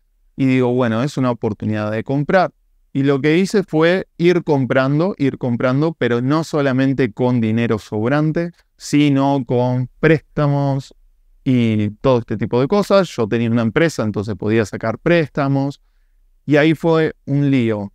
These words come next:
un lío que no le recomiendo a nadie jamás sacar un préstamo para meterse en criptomonedas. Yo lo viví, no estoy acá para decir, "Ah, soy un puritano, no, no hagas eso". No, todo lo contrario, te lo digo porque me metí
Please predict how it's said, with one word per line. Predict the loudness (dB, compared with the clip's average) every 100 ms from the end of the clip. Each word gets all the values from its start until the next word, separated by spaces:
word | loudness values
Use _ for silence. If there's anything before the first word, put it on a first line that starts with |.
| _
un | -2 0 2
lío | 4 2 2
que | 0
no | 2
le | 2 2
recomiendo | 0 0 0 2 2
a | 2
nadie | 0 0 0 2 2 0
jamás | 0 0 0 0
sacar | -2 -2 0
un | -2 -2
préstamo | 0 0 0 0 0
para | -2 -2
meterse | 0 0 0 -2 -4 -4 -4
en | -2 0
criptomonedas. | -2 -2 -4 0 0 0 -4 -2
Yo | 0
lo | 2 0
viví, | 2 2 4 2
no | 0
estoy | 0 2
acá | 2 0 0
para | 0
decir, | 0 0 0 2
"Ah, | 2 -2 -6 _ _
soy | -4 0
un | 0 0
puritano, | -2 -2 0 0 2 2 0 0
no, | 0 0
no | 0 0
hagas | 0 -2 -2
eso". | -4 -2 -2 0
No, | 0 2
todo | 2
lo | 2 0
contrario, | 0 0 0 -2
te | -2
lo | 0
digo | 0 0
porque | -2 -2
me | -2 -2
metí | -4 -2 0 0